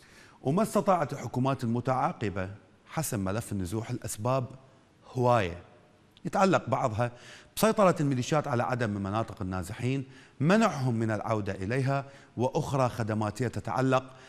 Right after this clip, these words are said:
بتعرض منازلهم للهدم والسلب من دون تعويضات حكومية. ملف إعمار المناطق المهدمة لحد هاي اللحظة اللي نزح منها أهلها بعد ملف عالق، ما تم تأهيل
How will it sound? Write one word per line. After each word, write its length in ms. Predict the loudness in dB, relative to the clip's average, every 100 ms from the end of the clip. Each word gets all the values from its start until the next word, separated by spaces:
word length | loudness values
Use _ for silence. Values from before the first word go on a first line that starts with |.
| -20 -10
بتعرض 560 | -8 -2 4 4 4 2
منازلهم 600 | 2 2 0 0 0 0
للهدم 520 | -2 -2 -2 -2 -4 -8 -20 -16 -10
والسلب 640 | -8 -2 0 2 0 -6 -12 -20 -6
من 180 | -2 0
دون 180 | 0 -2
تعويضات 460 | -2 -2 -2 -4
حكومية. 520 | -6 -14 -14 -12 -14 -18 _ _ _ _ -20 _ _
ملف 320 | 2 2 2
إعمار 260 | 2 4 2
المناطق 480 | 2 2 2 0 -2
المهدمة 500 | 0 0 -2 0 0
لحد 340 | -2 -4 -2
هاي 200 | 0 0
اللحظة 420 | 2 0 -2 -2
اللي 240 | -2 0 0
نزح 300 | 0 -2 -4
منها 360 | -2 0 -2 -4 -16 -14 -6
أهلها 420 | 0 2 0 -4 -10 -20 -20 _ _
بعد 380 | -4 -2 -4 -8 -10 -20 _ _ _ _ _ _ -4
ملف 340 | 0 0 -2 -4
عالق، 540 | 0 0 0 -6 -16 -20 _ _ _ _ _ _ _ _ _
ما 160 | -2 0
تم 180 | 0 -4
تأهيل 460 | -6 -4 -2 -2